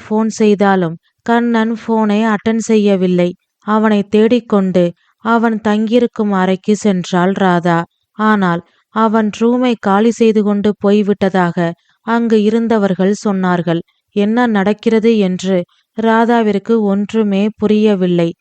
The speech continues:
குழம்பி தவித்தாள், அழுதாள், சரியாக சாப்பிடவில்லை, தூங்கவில்லை.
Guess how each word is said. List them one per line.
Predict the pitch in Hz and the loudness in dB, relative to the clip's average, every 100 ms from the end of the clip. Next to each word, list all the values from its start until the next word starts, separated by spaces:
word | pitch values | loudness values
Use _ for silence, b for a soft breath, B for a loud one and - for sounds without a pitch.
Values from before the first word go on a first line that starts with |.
| _ _ 214 | _ _ 2
குழம்பி | 220 226 220 214 - | 2 2 0 -2 0
தவித்தாள், | 190 196 202 202 180 175 _ _ _ | -2 0 -2 0 0 -2 _ _ _
அழுதாள், | 190 190 208 190 175 170 _ | 0 2 4 2 0 -2 _
சரியாக | - - 226 226 220 190 180 220 | -18 -4 0 2 2 0 0 -4
சாப்பிடவில்லை, | - 202 208 220 208 185 180 175 175 - _ _ 233 | 0 0 0 0 0 0 0 0 -2 -6 _ _ -2
தூங்கவில்லை. | 226 233 226 190 185 175 | 0 2 0 2 2 0